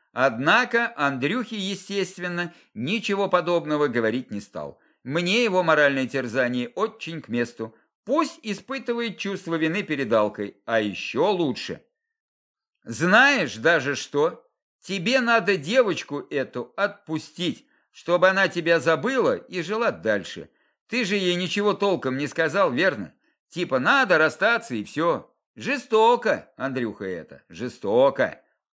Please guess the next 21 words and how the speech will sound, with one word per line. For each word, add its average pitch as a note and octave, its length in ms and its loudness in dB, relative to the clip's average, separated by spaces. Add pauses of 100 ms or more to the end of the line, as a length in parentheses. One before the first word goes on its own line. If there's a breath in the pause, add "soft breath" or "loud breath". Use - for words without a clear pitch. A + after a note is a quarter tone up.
(140)
Она, F#3+ 360 4
наверное, G#3+ 560 2
сидит F3 600 -6
и D#3 160 -6
ждет B2 340 -2
все B2 160 -4
равно. G#2+ 480 -2 (240)
Причина F#3+ 460 -2
ей C3+ 220 2
ведь A#2+ 200 -2
неизвестна. C3+ 720 -4 (240)
Страдает, D#3 880 4 (100)
мучается. C#3+ 920 -4 (260)
Разве C3 460 2
заслуживает D#3 760 -2
она? E3+ 420 0 (460)
Понимаю, E3+ 1040 2
братец A#2 500 -2
совсем A#2+ 400 -6
загрустил. G#2+ 680 -6 (460)
Алка, F3+ 640 2